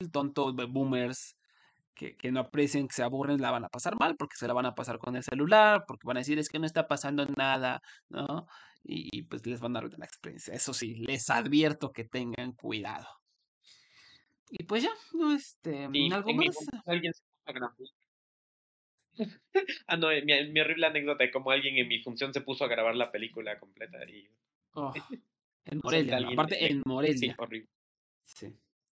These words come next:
Speaker 1: Sí, sí,
Speaker 2: Morelia,
Speaker 1: sí.
Speaker 2: en Morelia, sí, fue, fue espantoso.
Speaker 1: Ah,
Speaker 2: No, sí,
Speaker 1: además
Speaker 2: sí, véanla, es muy bonita,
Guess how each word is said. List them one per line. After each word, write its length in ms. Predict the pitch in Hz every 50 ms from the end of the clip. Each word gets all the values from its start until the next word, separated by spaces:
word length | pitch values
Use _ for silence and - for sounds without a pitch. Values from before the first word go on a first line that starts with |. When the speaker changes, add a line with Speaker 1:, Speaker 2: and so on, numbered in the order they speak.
| _ _ _ _ _ _ -
Speaker 1:
Sí, 40 |
sí, 0 | 139 135
Speaker 2:
Morelia, 400 | 127 123 123 123 123 123 120 -
Speaker 1:
sí. 80 | - -
Speaker 2:
en 100 | 127 127
Morelia, 420 | 120 113 - - 110 - - - - _
sí, 140 | - - -
fue, 200 | - _ 139 131
fue 100 | - 135
espantoso. 520 | 131 - - 120 117 120 123 123 123 127 - _ _ - _ _ _
Speaker 1:
Ah, 240 | - - 170 175 170 -
Speaker 2:
No, 160 | - 139 156 139
sí, 40 |
Speaker 1:
además 280 | 131 - 170 202 220 -
Speaker 2:
sí, 160 | - 170 160
véanla, 460 | 156 170 165 160 160 156 147 139 131
es 140 | 127 147 135
muy 160 | 156 160 156
bonita, 360 | 147 143 139 139 139 139 135